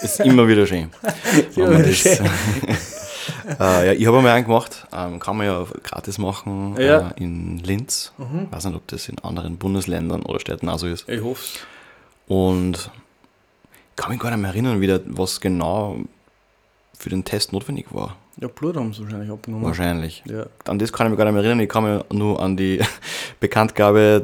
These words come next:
Speaker 1: des Ergebnisses erinnern. Wie erstens einmal passiert, das ist ja völlig anonym. Du kriegst dann so ein Passwort und du kannst nur anhand von diesem Passwort dann das Ergebnis für dich,
Speaker 2: Okay.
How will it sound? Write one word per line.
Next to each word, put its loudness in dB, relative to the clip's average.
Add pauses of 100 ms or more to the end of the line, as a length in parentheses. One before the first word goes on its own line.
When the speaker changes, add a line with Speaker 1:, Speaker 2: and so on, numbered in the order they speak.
(100)
Speaker 1:
des 4
Ergebnisses 0
erinnern. -2 (400)
Wie 0
erstens 0
einmal 2
passiert, -2
das -4
ist -6
ja -4
völlig 0
anonym. 2
Du -2
kriegst -2
dann -2
so -2
ein -2
Passwort 0
und -2
du -10
kannst -6
nur 0
anhand -4
von -6
diesem -8
Passwort -8
dann -4
das -6
Ergebnis -6
für -10
dich, -8
Speaker 2:
Okay. 2